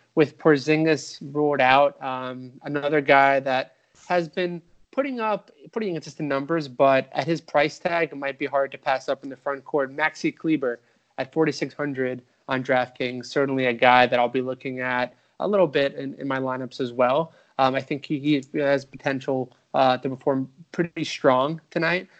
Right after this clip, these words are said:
Um, so that's certainly a guy I'm looking at. Uh, and then you mentioned T H J,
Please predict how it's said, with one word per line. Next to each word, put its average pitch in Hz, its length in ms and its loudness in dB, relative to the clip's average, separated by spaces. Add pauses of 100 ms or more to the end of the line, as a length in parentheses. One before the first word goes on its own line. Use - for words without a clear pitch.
(220)
Um, 131 300 2
so 160 120 2
that's 143 180 6
certainly 139 280 0
a 127 40 0
guy 131 140 6
I'm 127 120 -2
looking 131 260 -6
at. 131 240 -4 (340)
Uh, 131 140 2
and 139 120 0
then 143 140 2
you 147 100 0
mentioned 147 520 -2 (340)
T 156 220 2
H 143 260 0
J, 135 420 6